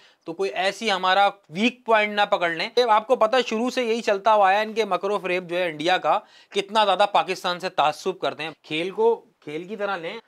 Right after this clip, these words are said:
अ, उसको please personal मान ना लिया करें, जो बात हो उसको accept करें। आप लोगों ने World Cup के अंदर जो किया है ना वो दुनिया ने देखा है, और दुनिया उस चीज़ की गवाही दे रही है कि आपने अपना favoritism उसके अंदर लगाया है।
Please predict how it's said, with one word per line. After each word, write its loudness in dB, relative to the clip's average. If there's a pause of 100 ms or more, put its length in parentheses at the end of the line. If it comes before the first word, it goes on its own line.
(220)
अ, -16
उसको -4
please -10
personal -8
मान -6
ना -4
लिया -4
करें, -14 (480)
जो -2
बात -2
हो -4
उसको -10
accept -10
करें। -12
आप -4
लोगों -12
ने -16
World -10
Cup -16
के -14
अंदर -16
जो -12
किया -10
है -12
ना -16
वो -14
दुनिया -14
ने -12
देखा -12
है, -12 (460)
और -6
दुनिया -14
उस -16
चीज़ -16
की -16
गवाही -4
दे -6
रही -6
है -10
कि -14
आपने -8
अपना -14
favoritism -10
उसके -16
अंदर -10 (140)
लगाया -8
है। -14